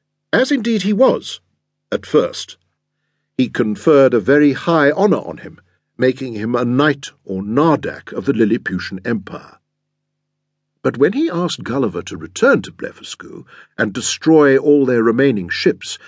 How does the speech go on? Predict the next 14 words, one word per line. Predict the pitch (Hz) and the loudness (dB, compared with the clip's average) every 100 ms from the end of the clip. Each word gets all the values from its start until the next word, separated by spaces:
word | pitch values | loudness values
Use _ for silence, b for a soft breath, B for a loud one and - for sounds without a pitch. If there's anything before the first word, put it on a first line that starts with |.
| B - | B -2
and | 165 185 | 0 0
to | - _ - | -4 _ -2
kill | 285 285 71 82 | 2 4 2 -4
or | - 113 | -2 -4
capture | - 202 240 - 98 85 | -2 -4 -4 -4 -6 -6
as | 113 92 | -6 -4
many | 117 170 247 135 | 0 2 4 2
of | 95 | 0
the | |
people | 95 143 110 95 | -2 -2 -2 -4
as | 82 - | -8 -10
possible, | - 240 - - - 147 - _ _ _ _ _ _ _ _ - | -6 -4 -4 -8 -8 -12 -12 _ _ _ _ _ _ _ _ -6
Gulliver | 127 85 69 87 | -4 -4 -4 -4
refused. | 113 - 131 90 76 - | -6 -6 -6 -6 -8 -14